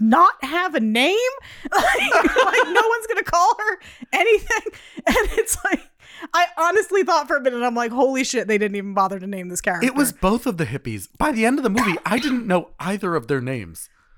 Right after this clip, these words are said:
Speaker 1: I knew Chuck because they yelled at him in the van before they
Speaker 2: I had
Speaker 1: ate the
Speaker 2: no
Speaker 1: weed.
Speaker 2: recollection.
Speaker 1: Yeah, which is also just, like, how fucking sick would they have been after <laughs> eating all
Speaker 2: All
Speaker 1: that
Speaker 2: that pot.
Speaker 1: fucking weed?
Speaker 2: I know.
Speaker 1: <laughs> Like
Speaker 2: I know.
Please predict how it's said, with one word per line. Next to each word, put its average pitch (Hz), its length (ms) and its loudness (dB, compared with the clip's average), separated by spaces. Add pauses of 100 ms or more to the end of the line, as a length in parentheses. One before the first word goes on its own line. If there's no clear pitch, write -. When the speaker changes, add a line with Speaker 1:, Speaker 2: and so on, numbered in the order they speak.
(200)
Speaker 1:
I 254 80 6
knew 277 160 6
Chuck 220 280 -2
because 196 240 -4
they 190 120 -8
yelled 185 180 -8
at 175 100 -10
him 170 120 -14
in 165 80 -14
the 160 80 -16
van 156 400 -16 (240)
before 175 280 -12
they 156 280 -18 (120)
Speaker 2:
I 147 160 2
had 127 160 -8
Speaker 1:
ate 127 140 -6
the 135 60 -6
Speaker 2:
no 143 240 0
Speaker 1:
weed. 120 80 -4
Speaker 2:
recollection. 110 640 -10 (840)
Speaker 1:
Yeah, 190 200 2
which 208 240 -4
is 226 120 -8
also 247 340 2
just, 208 260 -8
like, 196 320 -8 (240)
how 254 440 0
fucking 220 420 -4
sick 185 380 -6
would 180 160 -14
they 196 120 -6
have 185 200 -4
been 170 260 -10
after 175 360 -6
<laughs> - 20 0
eating 262 420 -2
all 294 240 0
Speaker 2:
All 170 100 6
Speaker 1:
that 349 60 4
Speaker 2:
that - 240 0
pot. 277 320 2
Speaker 1:
fucking 277 280 2
weed? 254 440 -2
Speaker 2:
I 170 140 4
know. 147 400 0
Speaker 1:
<laughs> - 40 -10 (380)
Like 156 120 0
Speaker 2:
I - 20 -4
know. 139 340 -2